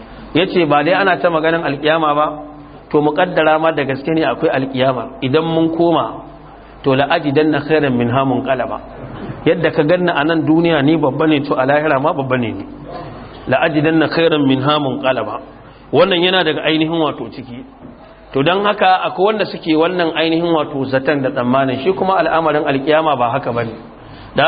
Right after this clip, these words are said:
haka Allah ya kira alkiyama da khafidatur rafi'a.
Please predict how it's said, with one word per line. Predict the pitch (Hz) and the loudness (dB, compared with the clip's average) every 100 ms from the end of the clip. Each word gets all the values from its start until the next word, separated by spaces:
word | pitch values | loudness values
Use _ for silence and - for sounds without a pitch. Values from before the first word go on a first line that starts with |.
| 175 | 2
haka | 175 | 2
Allah | 175 165 | 2 2
ya | 165 - | 0 0
kira | 170 170 | 2 2
alkiyama | 156 143 147 151 160 160 | 0 -4 -2 2 2 2
da | 139 | -2
khafidatur | 135 - 180 175 151 156 151 135 | -4 0 0 2 -2 -2 -2 -4
rafi'a. | 123 139 135 - | 0 0 -2 -10